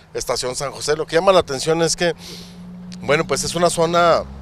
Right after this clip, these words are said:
altamente poblada y de que ya tiene varios días de que se taponeó este tipo de lugar. Ya va con esto, no sé, por lo menos diez ocasiones en que las aguas recorren y vienen cayendo precisamente hasta el canal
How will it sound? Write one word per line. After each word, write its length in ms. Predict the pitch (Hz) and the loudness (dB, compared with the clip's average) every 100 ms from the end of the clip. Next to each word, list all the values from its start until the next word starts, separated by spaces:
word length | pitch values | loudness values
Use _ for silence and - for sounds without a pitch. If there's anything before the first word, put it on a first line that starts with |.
| - - - | -16 -12 2
altamente 880 | 143 190 170 165 190 175 147 117 90 | 4 4 4 2 4 6 4 2 0
poblada 560 | 127 135 143 151 165 | 0 6 6 8 6
y 160 | 156 131 | 4 2
de 140 | 127 | -2
que 100 | 120 | 2
ya 100 | 127 | 0
tiene 240 | 139 160 160 | 2 2 6
varios 380 | 156 156 160 | 6 4 -2
días 320 | 156 170 135 170 | 2 4 6 4
de 100 | 95 | -2
que 140 | 107 | -4
se 100 | 120 | -4
taponeó 460 | 117 - 120 139 139 | -2 -2 0 2 0
este 200 | - 131 | -2 -8
tipo 260 | 143 139 | -4 0
de 60 | 135 | 0
lugar. 280 | 139 180 160 | 4 4 4
Ya 100 | 143 | 2
va 140 | 147 | 0
con 200 | 160 156 | 0 2
esto, 380 | 156 - 175 143 - | 2 2 0 0 -4
no 140 | 135 | -4
sé, 320 | - 175 160 | 0 0 0
por 160 | 120 120 | -2 -2
lo 80 | 123 | 0
menos 200 | 151 139 | 0 0
diez 160 | 151 | -4
ocasiones 580 | 160 135 151 147 160 - - - - | -2 -2 0 2 2 0 -8 -14 -10
en 100 | 113 | 2
que 100 | 131 | 4
las 180 | 123 156 | 6 6
aguas 200 | 175 143 | 4 4
recorren 540 | 135 135 156 180 165 | 2 4 6 6 0
y 60 | 135 | -2
vienen 200 | 151 165 | -2 0
cayendo 360 | 143 139 165 | 0 0 -2
precisamente 480 | 151 131 156 151 156 | -2 -2 0 0 0
hasta 120 | - | -2
el 100 | 127 | -2
canal 360 | 127 131 156 | 2 4 4